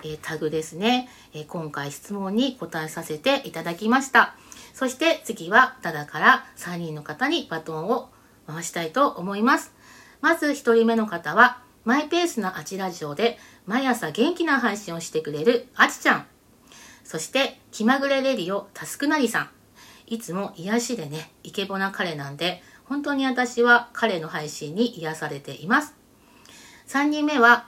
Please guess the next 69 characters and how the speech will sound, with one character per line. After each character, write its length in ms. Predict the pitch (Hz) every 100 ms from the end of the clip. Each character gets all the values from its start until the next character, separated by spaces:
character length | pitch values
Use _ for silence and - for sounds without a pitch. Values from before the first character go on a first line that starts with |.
| -
え 120 | 160
ー、 40 | 156
カ 120 | -
フ 140 | 277
ェ 60 | 277
バ 260 | 294 269 214
ー 40 |
ウ 40 |
カ 160 | - 156
の 280 | 180 220 - -
ラ 100 | 156
ジ 140 | - 269
オ 100 | 277
ト 120 | 320
ー 100 | 311
ク 100 | 202
で 160 | 170 151
バ 200 | 165 147
ー 40 |
の 140 | 160 156
カ 180 | -
ズ 120 | 247 294
さ 140 | 214
ん。 140 | 156 - _ - - - -
も 120 | 143 143
う 40 |
カ 180 | - 233
ズ 100 | 247
さ 180 | 214 175
ん 60 |
と 100 | 170
い 120 | 165
え 60 | 233
ば 140 | 180
ね、 260 | 170 175 - - -
も 100 | 147
う 20 |
人 220 | 170 202
気 140 | 208 196
急 220 | 220 220
上 240 | 220 240
昇、 200 | 226 131 139
そ 140 | 151
し 60 | -
て 160 | 156
モ 120 | 147
ノ 100 | 156
マ 100 | 208
ネ 140 | 226 220
キ 180 | 277 285
ン 140 | 214
グ 120 | 165
と 220 | 160 143 160
呼 80 | 156
ば 100 | 165
れ 100 | 160
て 240 | 165 -
お 40 | 170
り 100 | 220
ま 120 | 302
す 100 | 277
の 100 | 170
で、 200 | 233 - - - -
き 160 | -
っ 20 | -
と 220 | 311 320
素 80 | -
敵 280 | 247 240
な 240 | 247 285